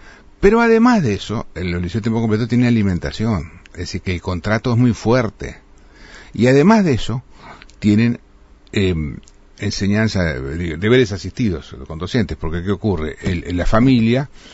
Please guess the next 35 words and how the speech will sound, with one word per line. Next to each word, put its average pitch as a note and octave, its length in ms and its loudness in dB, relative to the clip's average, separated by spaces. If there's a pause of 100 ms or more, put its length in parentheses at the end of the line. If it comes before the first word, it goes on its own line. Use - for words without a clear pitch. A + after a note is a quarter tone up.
(280)
ya G#2 280 2
no A2+ 120 4
es A#2+ 160 -2
el F#2+ 160 -2
coeducador G2+ 840 0
que F#2 140 -4
fue F2+ 240 -2
antaño, F2+ 440 0 (360)
y G#2+ 160 0
menos A#2 300 2
en G#2 80 2
los G#2 100 2
barrios G#2 320 2
de, F#2 60 -2
con G2 160 -4
privaciones, A2+ 480 0
que - 100 -4
hay G2 80 0
más G2 220 2
disolución E2+ 420 -2
familiar. C#2+ 420 -6
En G#3 100 -4
consecuencia, F#3 580 0 (1500)
cuando D3 220 4
uno G#3 100 4
tiene E3+ 160 0
esos C3 160 0
cuatro A#2+ 240 0
elemen-, E2 540 -6
estos F#2+ 180 -6
cuatro F2 180 0
elementos, E2+ 360 -4
liceo, E2+ 500 -2
oficios, D#2 560 -8 (280)
alimentación D2+ 840 -6